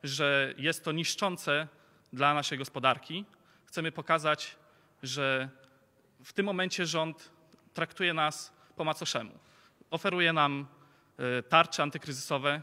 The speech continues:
które jednak nie działają, e, które nie wszyscy dostają, które nie uratują przedsiębiorców,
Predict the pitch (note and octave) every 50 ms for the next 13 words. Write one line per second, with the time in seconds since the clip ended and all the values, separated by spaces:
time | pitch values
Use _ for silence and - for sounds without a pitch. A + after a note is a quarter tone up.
0 | - - - - F#3+ F3+ F3 E3+ D#3 E3 D#3+ - - F#3+ G3 F3 F3 E3+ D#3 C3
1 | A#2 A2 G#2 - A#2 - _ _ _ _ - - - _ _ B2+ B2+ B2+ B2+ B2+
2 | B2 B2 B2+ - - - F3 E3 F3 E3 E3+ E3 D3+ D#3+ F3+ - - A#3+ - -
3 | A3 F#3+ F#3+ - - G3+ D3 A#2+ G#2+ - B2 B2 - _ _ _ _ _ _ _
4 | _ _ _ - - F3 D#3+ E3 D#3 D#3 D3+ D3+ D3 D#3 D3 - - C3+ C#3+ D#3+
5 | F#3 A3 G#3 G#3+ G#3 G3 - G3+ F3 D#3 C3 - - C3+ - - C3+ A#2 B2 A#2
6 | - - - D3 F3 - - -